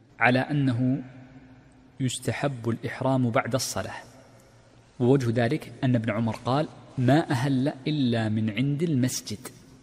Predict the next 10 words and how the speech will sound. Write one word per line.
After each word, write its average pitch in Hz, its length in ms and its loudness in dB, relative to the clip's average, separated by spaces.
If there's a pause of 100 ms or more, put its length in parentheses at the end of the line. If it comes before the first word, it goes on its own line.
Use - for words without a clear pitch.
(720)
والمسجد 123 460 0 (1080)
يطلق 143 440 -2
على 117 260 2
أمرين: 110 400 -4 (180)
يطلق 135 320 -4
على 113 400 0
البقعة 117 540 -2 (840)
المحاطة 113 520 0
المخصصة 98 640 -6 (140)
للصلاة، 113 420 0